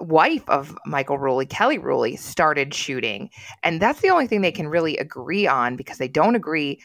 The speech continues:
whose property they were on. And they don't know if they fired shots in the ground or they were actually trying to hit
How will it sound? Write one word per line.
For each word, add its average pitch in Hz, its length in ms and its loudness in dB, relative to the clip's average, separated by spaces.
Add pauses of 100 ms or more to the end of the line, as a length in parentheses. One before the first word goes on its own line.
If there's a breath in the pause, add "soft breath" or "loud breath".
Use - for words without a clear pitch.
(180 soft breath)
whose 190 320 -2
property 147 640 -2
they 127 140 0
were 123 260 -2
on. 127 400 4 (340 soft breath)
And 143 140 -4
they 143 100 0
don't 170 300 2
know 165 460 4
if 151 200 -6
they 139 140 -2
fired 139 460 2
shots 139 460 0
in 135 100 -8
the 127 60 -6
ground 185 760 0
or 190 160 4
they 170 160 4
were 135 200 0
actually 151 420 0
trying 135 500 -2
to 139 140 -10
hit - 240 -4